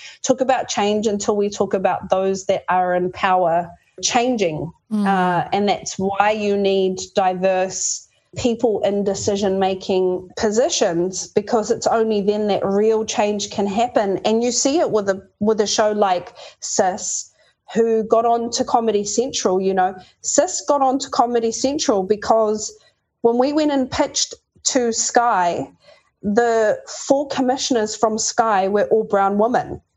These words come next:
Speaker 1: There's no doubt in my mind, if they weren't brown women, we might not have been picked up by Sky, but we definitely wouldn't be on Comedy Central. Sis was kind of a really great example of kind of a lot of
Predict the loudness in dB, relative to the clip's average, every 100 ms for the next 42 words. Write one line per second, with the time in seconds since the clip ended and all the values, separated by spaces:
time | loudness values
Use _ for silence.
0 | _ 0 2 0 0 2 2 2 2 2
1 | 2 2 2 0 -2 0 0 2 2 0
2 | 0 0 2 2 2 2 0 -2 -6 -12
3 | _ _ 0 2 0 2 0 0 -2 0
4 | -2 0 -2 0 0 2 2 2 -2 0
5 | 0 2 0 0 0 0 2 2 2 0
6 | 0 0 0 0 0 0 0 0 0 0
7 | 0 -2 -2 -2 -2 -6 _ -8 0 0
8 | 2 0 0 0 0 0 0 0 2 2
9 | 2 0 0 0 0 -2 -2 0 0 0
10 | 0 -2 0 2 2 0 -4 -14 -16 _
11 | 0 2 4 2 2 4 4 4 2 0